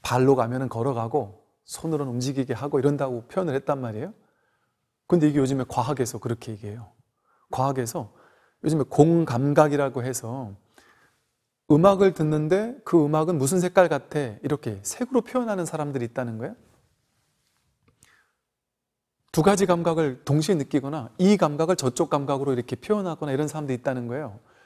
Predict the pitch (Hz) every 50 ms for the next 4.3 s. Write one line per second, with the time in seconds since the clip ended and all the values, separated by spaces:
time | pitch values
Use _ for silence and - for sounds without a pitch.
0 | _ _ - 208 165 151 - 156 147 151 127 135 143 139 131 131 147 190 220 -
1 | - - - - _ _ _ _ - 120 135 156 170 214 208 190 180 156 156 147
2 | 139 151 143 135 135 139 143 131 127 151 160 - 185 185 180 180 160 160 156 156
3 | 151 151 147 139 - 135 143 143 127 123 131 135 135 143 127 117 113 117 117 113
4 | 110 117 123 185 240 254